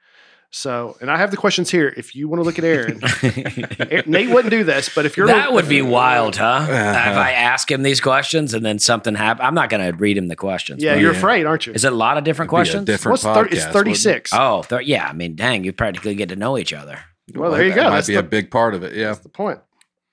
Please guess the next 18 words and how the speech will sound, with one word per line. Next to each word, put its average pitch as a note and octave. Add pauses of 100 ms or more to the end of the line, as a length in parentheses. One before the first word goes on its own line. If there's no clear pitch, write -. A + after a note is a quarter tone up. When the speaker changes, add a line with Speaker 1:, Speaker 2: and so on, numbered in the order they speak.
(140)
Speaker 2:
Given G#3
the E3+
choice F3
of B2
anyone A3+
in G#3+
the G#3
world, C3+ (160)
whom G3
would D#3
you C#3
want C3
as A2+
a A#2
dinner G2
guest? - (1900)
Speaker 3:
Dinner F2+
guest? F#2